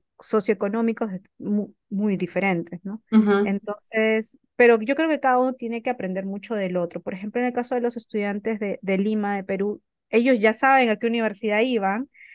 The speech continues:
Speaker 1: y era como que, "Ah, yo estoy en la uni", entonces llegaban con una actitud como que
Speaker 2: <laughs>
Speaker 1: e-, ellos lo saben todo. Yo ya no sé para qué están viniendo a taller, pero ellos lo saben todo, ¿no? <laughs> No te,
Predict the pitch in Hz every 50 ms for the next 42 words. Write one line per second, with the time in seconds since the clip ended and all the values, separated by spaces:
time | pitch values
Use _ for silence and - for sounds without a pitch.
0 | _ _ _ _ - 208 208 196 196 202 208 214 226 220 240 233 220 208 190 196
1 | 190 190 196 208 226 226 214 208 196 220 226 - 339 359 359 320 233 202 202 202
2 | 196 190 180 175 170 165 190 190 226 220 208 202 202 208 214 - 220 208 214 214
3 | 220 233 233 208 185 - 190 185 185 - 208 208 208 202 190 190 185 175 170 175
4 | 175 175 175 175 175 175 196 208 - - 190 - - 185 170 - - - - -
5 | - 233 240 254 269 302 294 254 214 190 - 254 233 240 247 240 220 208 190 -
6 | 233 220 196 180 180 185 190 220 240 254 269 262 262 254 - 254 - 254 247 233
7 | 220 226 240 - - 226 214 208 220 208 202 208 202 208 208 208 190 175 - 185
8 | 190 214 220 214 208 - 185 202 214 202 180 180 - 185 180 180 180 185 190 180
9 | 175 180 - - - 233 240 214 - 254 294 - - - - - 320 427 427 427